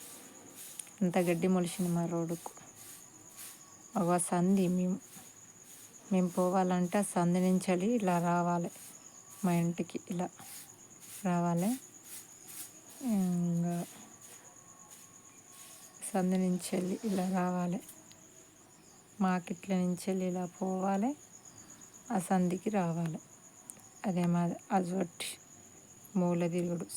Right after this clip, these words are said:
సంది. అటు ఒకటి రోడ్డు ఉంటుంది, ఆ సంది నుంచి వెళ్ళి ఇటు రావాలి మేము. దుకాణంలో పోవాలన్నా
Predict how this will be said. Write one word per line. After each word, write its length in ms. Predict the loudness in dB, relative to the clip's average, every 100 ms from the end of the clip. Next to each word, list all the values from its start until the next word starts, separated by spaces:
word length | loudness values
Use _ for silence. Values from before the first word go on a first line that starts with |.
| -4
సంది. 400 | 0 2 2 -2 -8 -20 -20 -20 -20 -20 -20 -20 -20 -16 -16 -18 -20 -20 -20 -20 -8 -2
అటు 140 | 4 4
ఒకటి 140 | 4
రోడ్డు 180 | 2 4 2
ఉంటుంది, 380 | 2 2 0 0 -2 -10 -20 -20 -20 -20 -20 -20 -6 0
ఆ 40 | 2 2 2 0
సంది 260 | 0 2 4 2
నుంచి 180 | 2 -2
వెళ్ళి 200 | 0 0 0
ఇటు 120 | 0 0
రావాలి 360 | 2 0 2 2
మేము. 140 | 0 -2 -16 -20 -20 -20 -20 -20 -20 -20 -20 -20 -20 -16 -2
దుకాణంలో 340 | 0 4 4 6
పోవాలన్నా 500 | 4 2 2 2 2